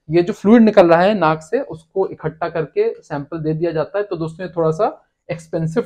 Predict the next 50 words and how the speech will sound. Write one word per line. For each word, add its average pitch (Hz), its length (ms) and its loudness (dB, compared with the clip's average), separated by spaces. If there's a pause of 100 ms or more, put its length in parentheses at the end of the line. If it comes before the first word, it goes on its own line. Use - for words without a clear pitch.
टेस्ट - 260 -4
होता 139 260 -8
है, 202 340 -6 (640)
तो 165 60 -4
ये 156 140 2
भी 233 120 8
लिखा 208 260 2
जाता 160 300 2
है। 214 220 0
but 185 120 4
अगर 190 160 0
मेरे 180 180 -2
को 185 80 0
बोला 170 200 2
जाए 190 200 2
अगर 190 120 0
एक 180 260 -4
टेस्ट 175 220 -12
कराना 151 400 -2
है 190 260 -4 (320)
जिससे 151 220 -4
आपको 180 240 -2
सारी 151 340 -2
पिक्चर 170 340 -6
क्लियर 160 300 -4
हो 147 120 -6
जाए 170 320 0
कि 196 140 -14
ये 160 140 -4
हाँ 135 280 -2
सीएसएफ़ 143 480 -6
ही 165 240 -2
निकल 165 300 -2
रहा 175 200 0
है 220 240 -6 (240)
और 156 160 2
हाँ 151 220 0
ये 151 120 -2
यहाँ 135 220 -4
से 175 140 -10
निकल 180 320 -6
रहा 214 100 2
है 220 100 2
और 151 200 -2
हाँ 135 240 -6
इसको - 280 -12
सर्जरी 143 320 -4
की 151 80 -8
जरूरत 139 280 -4
पड़ेगी, 147 400 -6